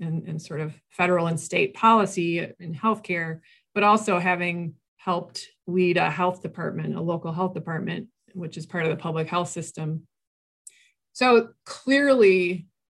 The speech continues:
the United States has, has really done well supporting government-sponsored research that fuels advancements in treatment. So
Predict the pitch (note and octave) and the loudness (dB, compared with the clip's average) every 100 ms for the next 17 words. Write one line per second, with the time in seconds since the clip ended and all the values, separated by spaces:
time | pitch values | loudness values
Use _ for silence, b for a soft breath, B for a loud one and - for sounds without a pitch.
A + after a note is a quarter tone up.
0 | _ - F#3+ F#3+ F#3 F#3+ - A3 F#3+ F#3 | _ -2 0 2 0 -2 -4 -2 0 -2
1 | - F#3+ E3+ D#3+ - - - G3 F3+ F3 | -6 -6 -6 -10 -14 -18 -8 -2 -2 0
2 | G#3 A#3+ B3 A#3 F#3 F3 E3+ E3+ E3 E3+ | 4 6 6 4 4 0 -2 -2 0 0
3 | E3 E3+ E3 _ _ _ _ _ _ _ | -2 -6 -12 _ _ _ _ _ _ _
4 | _ _ - F#3+ - - G#3 G3 G3 F#3 | _ _ -6 -6 -6 -4 2 6 6 4
5 | F3+ F3+ - _ _ _ G#3 G#3 G3+ F#3+ | -2 -6 -12 _ _ _ -2 0 0 -2
6 | - F#3+ F3+ - E3+ D#3+ E3+ E3+ F#3+ F#3+ | -4 -4 -4 -6 -8 -6 -6 -4 -2 -2
7 | F#3+ - F3 - - F3+ F3 F3 E3 - | -2 -8 -8 -10 -8 -4 -2 -2 -6 -8
8 | D#3+ D#3 E3 D#3+ - E3 E3 - E3 D#3+ | -8 -6 -8 -8 -12 -14 -12 -10 -10 -10
9 | D#3+ F3+ F#3 F#3+ F#3+ - _ _ _ _ | -12 -12 -6 -6 -6 -14 _ _ _ _
10 | _ _ F#3+ F3 F3 F3 E3+ | _ _ 0 2 0 -2 -6